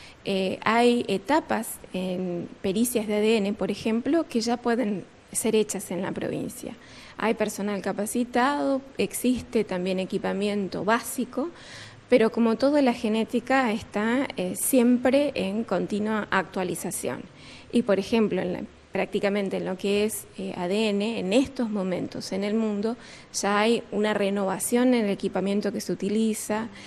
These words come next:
en la cantidad de regiones de A D N que se analizan, que en todo prácticamente en estos momentos está robotizado.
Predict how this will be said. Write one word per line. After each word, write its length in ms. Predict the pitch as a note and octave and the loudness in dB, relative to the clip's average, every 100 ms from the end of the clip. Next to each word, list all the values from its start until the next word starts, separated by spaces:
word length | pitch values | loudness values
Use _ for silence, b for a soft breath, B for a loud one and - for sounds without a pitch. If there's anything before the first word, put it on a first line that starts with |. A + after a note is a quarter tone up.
| B - | B -6
en 220 | G3 F#3 | -2 0
la 120 | G3 | -2
cantidad 800 | - F3+ F#3 F3+ F3 A3+ B3 C4 | -2 -2 -2 -2 0 4 6 4
de 200 | G#3 G3 | 2 0
regiones 480 | F#3+ - G#3+ A3 G#3+ | 0 0 2 2 2
de 60 | G3 | 0
A 40 | |
D 80 | F#3+ | 0
N 140 | G#3 | -2
que 120 | - F#3 | -4 -6
se 140 | F#3+ | -4
analizan, 680 | G3 G3 A#3+ A3 - G3+ G3+ B B - - | -2 0 2 0 -2 -6 -6 B B -14 -4
que 80 | F#3 | -2
en 240 | F3+ D#3+ - - - - | -2 -6 -12 -20 -20 0
todo 400 | B3 A#3 A#3+ C4+ | 4 6 6 4
prácticamente 1000 | - G#3 G#3 A3 A3 G#3+ G#3+ G#3+ A#3 G#3+ | 2 0 0 0 2 4 2 2 0 2
en 100 | G3+ | 0
estos 280 | A#3 - A3 | -2 -2 -2
momentos 420 | G3+ G#3 F#3+ G#3+ | 0 0 -2 -6
está 260 | G3+ F#3+ F#3 | -4 -4 -2
robotizado. 760 | F3 F3+ - D#3 - - A2+ | 0 -2 -4 -8 -6 -6 -8